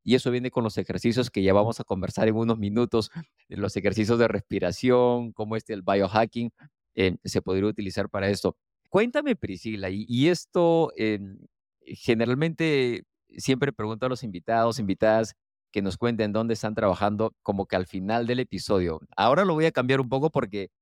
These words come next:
sé que estás haciendo muchas cosas interesantes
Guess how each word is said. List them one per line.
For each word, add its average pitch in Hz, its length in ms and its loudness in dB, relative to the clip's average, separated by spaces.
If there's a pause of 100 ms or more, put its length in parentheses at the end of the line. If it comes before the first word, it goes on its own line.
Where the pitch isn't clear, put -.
(120)
sé 127 200 -6
que 135 120 0
estás 123 340 0
haciendo 120 400 -2
muchas 123 380 -4
cosas 120 300 -6
interesantes 113 800 0